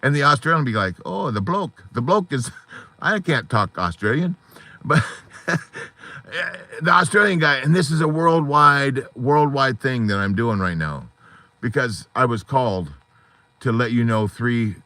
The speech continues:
okay, four little words. You are not alone. Let me end with that.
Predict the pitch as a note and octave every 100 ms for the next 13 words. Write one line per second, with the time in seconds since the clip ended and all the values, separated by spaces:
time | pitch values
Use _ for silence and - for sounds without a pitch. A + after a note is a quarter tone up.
0 | _ - B2 A2+ G#2+ - D3+ C3+ B2+ A#2+
1 | A#2 A2 A2 G2 E2+ D2+ - - _ -
2 | G#2 B2 C#3+ D3+ C#3 _ _ _ _ -
3 | A2 A2 G#2+ G#2+ G2+ - _ G2 B2 E3
4 | G#3 F#3 E3+ F3 - - - _ _ _
5 | _ - B2 A#2 G2+ E2 C#2 B1 - _
6 | _ _ _ _ _ - A2+ A#2+ A2 A2+
7 | G#2+ F#2 F#2+ D2+ C2